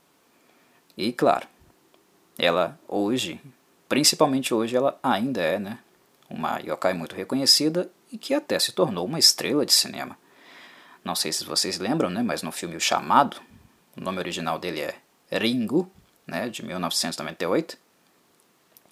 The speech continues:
e ela é mencionada. Ela não é a Sadako, mas ela é mencionada no filme, né, porque a personagem está investigando lendas urbanas, e uma das estudantes menciona a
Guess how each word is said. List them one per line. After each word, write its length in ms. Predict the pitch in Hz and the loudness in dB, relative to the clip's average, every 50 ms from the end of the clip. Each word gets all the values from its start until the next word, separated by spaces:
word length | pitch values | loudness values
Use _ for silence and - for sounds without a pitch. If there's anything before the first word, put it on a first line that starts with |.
| - - _ _ _ _ - | -20 -20 _ _ _ _ -4
e 280 | 101 104 104 107 - - | -2 -2 0 -2 -2 -2
ela 300 | - 107 107 113 123 120 | 0 2 2 4 6 6
é 80 | 117 127 | 6 6
mencionada. 800 | 139 143 151 156 - - 208 202 165 113 101 87 87 - - - - _ _ _ _ _ _ _ _ _ - - | 4 4 4 4 4 6 4 2 2 2 2 0 -2 -6 -12 -14 -16 _ _ _ _ _ _ _ _ _ -8 -4
Ela 180 | 82 82 87 | -2 0 0
não 180 | 98 110 110 98 | 0 0 0 2
é 60 | 85 | 2
a 60 | 87 | 4
Sadako, 580 | - - - 82 80 - 104 - - - - - _ | 4 6 6 6 6 6 4 4 2 -2 -14 -12 _
mas 200 | - 101 92 107 | -6 -4 -2 0
ela 120 | 98 104 | 0 0
é 40 | 107 | 0
mencionada 760 | 107 131 151 - - 180 170 127 92 90 98 120 151 165 - | 0 0 0 2 2 2 2 2 0 -2 0 0 0 0 -2
no 120 | 92 - - | -4 -6 -8
filme, 280 | - - - 64 - 76 | -8 -10 -10 -10 -12 -12
né, 160 | 73 - 92 - | -12 -12 -12 -12
porque 420 | - - - - - 80 71 - - - - - - - - - - - - - - _ - | -12 -14 -12 -10 -10 -8 -10 -10 -12 -18 -20 -20 -20 -20 -20 -20 -20 -20 -20 -20 -14 _ -4
a 140 | 50 - | -4 -2
personagem 580 | - - - - - 110 98 82 80 85 87 92 | -2 -4 -4 -2 -2 -2 -2 0 0 0 -2 -2
está 180 | 92 - 110 104 | -4 -4 -4 -4
investigando 600 | 98 95 104 - - 131 120 110 101 104 131 127 | -4 -4 -2 -2 -2 -2 -2 -4 -4 -4 -4 -4
lendas 460 | 101 92 98 120 131 117 87 - - | -4 -2 0 0 0 0 -2 -4 -6
urbanas, 540 | - - - - - - - - - - - _ _ - | -10 -10 -10 -10 -8 -6 -4 -4 -4 -4 -6 _ _ -16
e 140 | 95 87 82 | -14 -12 -10
uma 160 | 80 80 - | -10 -10 -8
das 160 | - - - | -8 -8 -4
estudantes 680 | 185 - - - 160 135 131 147 151 - - - - - | -2 -2 0 2 2 2 2 2 4 4 4 4 2 -2
menciona 640 | 160 160 180 180 - - - 120 113 113 127 131 - _ _ _ _ _ _ _ _ - | -6 -4 0 2 4 4 6 4 4 0 0 -4 -6 _ _ _ _ _ _ _ _ -4
a 320 | - 101 104 101 101 107 | 0 4 6 6 6 4